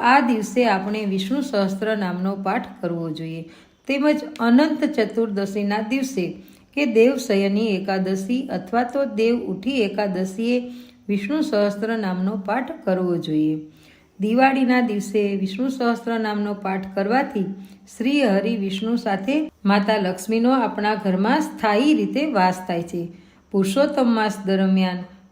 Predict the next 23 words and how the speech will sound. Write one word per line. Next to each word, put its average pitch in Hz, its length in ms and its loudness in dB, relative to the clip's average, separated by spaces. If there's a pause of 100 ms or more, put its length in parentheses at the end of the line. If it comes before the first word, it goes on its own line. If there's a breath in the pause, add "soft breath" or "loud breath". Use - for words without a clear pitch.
વિષ્ણુ 202 340 2
સહસ્ત્ર 226 520 0
નામનો 190 340 0 (100)
પાઠ 180 340 -4
કરો 196 260 0 (120)
છો 214 120 2 (440 loud breath)
તો 247 100 -2 (140)
ચોક્કસ 220 520 4 (100)
તમારી 208 480 0
મનોકામનાઓ 190 1000 -2 (160)
પૂર્ણ 202 440 0 (180)
થાય 170 360 -2
છે 175 100 -6 (540 loud breath)
અને 269 160 0 (100)
ખૂબ 214 300 0
જ 302 200 2
જલ્દી 202 460 4
ભગવાન 202 480 0
શ્રી 226 320 0
હરિ 202 240 2 (560 loud breath)
વિષ્ણુની 233 640 0 (160)
અસીમ 226 400 0 (100)
કૃપા 202 400 -2